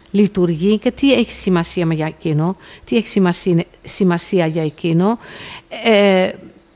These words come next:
σημαντικό είναι να μην απελπιζόμαστε. Υπάρχουνε τρόποι βελτίωσης της συμπεριφοράς του. Υπάρχει εύκολος και ευχάριστος τρόπος να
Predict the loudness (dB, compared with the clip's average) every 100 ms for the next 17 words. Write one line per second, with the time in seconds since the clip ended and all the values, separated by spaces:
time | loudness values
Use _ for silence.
0 | _ _ _ _ -6 4 8 8 6 4
1 | 4 6 8 8 6 6 4 6 8 8
2 | 6 2 0 -2 -2 -2 0 0 0 -2
3 | -2 -2 -2 2 4 4 0 2 6 6
4 | 6 2 -4 -20 -4 2 4 4 2 0
5 | 0 -2 -8 0 2 0 0 2 4 2
6 | -2 -2 -4 -8 -16 -2 2 4 4 4
7 | 2 0 0 0 0 -2 -4 -4 -4 -6
8 | -12 0 0 2 2 4 2 0 0 0
9 | 0 -6 -18 2 6 6 4 2 4 4
10 | 2 0 -2 -2 0 4 6 6 2 0
11 | -4 -2 -2 -2 -2 -2 -4 -12 -18 2
12 | 6 6